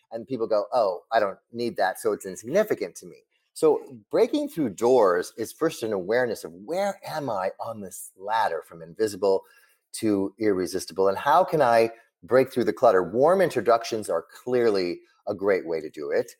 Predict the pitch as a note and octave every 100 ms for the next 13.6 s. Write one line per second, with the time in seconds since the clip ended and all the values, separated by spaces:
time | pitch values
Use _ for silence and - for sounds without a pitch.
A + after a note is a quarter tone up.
0 | _ _ - G#2 A2 F2 - B2+ B2 A#2+
1 | - - - C3 B2 - A#2 A2 - A#2+
2 | F#2 F#2 - B2 C3 - - - A2 F#2+
3 | F#2 F#2+ E2 E2 D#2+ D2+ F2 F2 A2 F2+
4 | - G#2 G2 - F#2 G2 F#2 F2+ F2+ E2+
5 | - G#2 F2+ F2+ _ _ _ _ - E2+
6 | E2 - C3 C3 B2+ G#2+ F#2+ F#2 F#2 F#2
7 | F2 E2 G#2 G2 F#2 F2+ F2 A2+ G2+ F#2+
8 | G2+ B2+ A#2+ A2+ G2+ G2+ F#2 D3+ D#3+ G#2
9 | F2+ E2+ G2 - E2+ D#2 D#2 G2+ F#2+ F#2
10 | G2+ - _ _ - D#3+ B2 D#2+ - G2
11 | F2 - _ _ - A#2 A2 G2+ F2+ F2
12 | _ _ - A#2 G#2 F#2 F2 E2 - _
13 | _ - C#2 C#2+ G#1 G1+